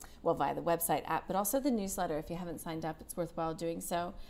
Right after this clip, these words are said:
Sounding like a broken record there. We've got Sky City Entertainment out tomorrow, but otherwise it's quite quiet on the reporting season front, but that doesn't mean there isn't lots to digest.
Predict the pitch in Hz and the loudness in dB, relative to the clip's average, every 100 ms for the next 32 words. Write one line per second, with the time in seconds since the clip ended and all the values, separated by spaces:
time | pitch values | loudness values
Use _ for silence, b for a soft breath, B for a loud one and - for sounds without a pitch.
0 | b b b - - 226 170 - 175 190 | b b b -8 -2 2 2 2 4 4
1 | 180 208 233 277 226 214 220 262 320 - | 4 4 4 4 6 8 8 6 4 4
2 | 370 359 339 320 277 269 240 262 233 226 | 2 2 2 6 6 4 2 2 4 4
3 | 214 214 220 202 196 208 208 202 208 196 | 2 -2 0 2 2 2 4 4 4 4
4 | 190 - - 220 220 - 190 185 170 156 | 2 -4 0 0 2 2 4 4 4 2
5 | 165 - 202 208 196 175 170 156 - 202 | 0 0 0 0 -2 -2 -2 -2 0 0
6 | - 208 196 240 226 - 214 196 - - | 0 -2 4 6 4 2 0 -2 -2 4
7 | 247 233 - - 190 196 - - - 180 | 6 6 2 -2 2 2 2 -4 -4 0
8 | 151 156 - 214 151 247 - - | 2 0 -2 0 2 0 -2 -6